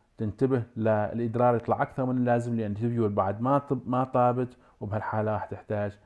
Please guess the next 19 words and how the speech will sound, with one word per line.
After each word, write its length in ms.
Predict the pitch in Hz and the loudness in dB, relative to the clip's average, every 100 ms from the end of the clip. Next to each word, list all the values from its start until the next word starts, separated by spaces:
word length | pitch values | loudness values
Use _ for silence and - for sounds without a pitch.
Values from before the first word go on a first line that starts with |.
| - | -10
هالمرة 500 | 107 107 98 104 95 _ _ _ _ _ | -4 -2 0 -2 -4 _ _ _ _ _
إلى 420 | 139 110 104 104 - | -6 -2 -2 -2 -6
فلويد. 280 | 127 117 98 | -2 -2 -2
يعني 340 | 101 95 101 98 | -4 -4 -4 -4
بالعكس، 460 | 110 104 120 98 - | -6 -2 -4 -4 -4
مرة 220 | 117 123 | 0 2
دياليسيس، 500 | 123 135 143 147 127 | 4 4 4 -2 -2
مرة 200 | 123 107 | -2 -2
فلويد. 300 | 104 117 104 - - _ | -4 -4 -4 -8 -20 _
فلازم 280 | - 110 110 | 0 2 2
أنت 120 | 110 | -4
تعرف 380 | - 120 120 98 | -6 -4 -2 -4
إيش 160 | 82 - | -12 -10
قد 120 | 107 | -10
تعمل 460 | - 131 120 123 120 - | -6 -4 -2 -2 -2 -8
وإيش 180 | - | -16
قد 120 | - 104 | -8 -8
يصيب 280 | - 127 | -4 -6
الباثوفيسيولوجي 1120 | 117 - 110 113 - 113 127 123 120 117 120 | -4 -4 -4 -4 -10 -8 -2 -2 0 -2 -2